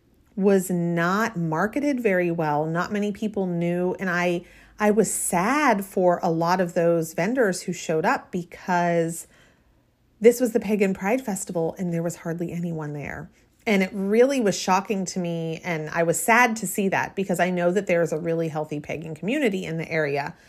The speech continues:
Um, so to see such a large turnout at this Witch's Day Out made me realize, okay,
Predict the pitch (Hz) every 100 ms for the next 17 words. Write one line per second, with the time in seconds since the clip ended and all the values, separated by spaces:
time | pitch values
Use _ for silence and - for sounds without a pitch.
0 | - - - - 220 190 190 - 262 226
1 | 226 - 240 262 - 214 214 233 208 180
2 | 175 180 180 - - - 185 180 214 277
3 | 277 - - 170 180 170 185 170 170 165
4 | 160 160 165 175 185 175 165 160 156 156
5 | 160 254 294 285 330 320 320 330 311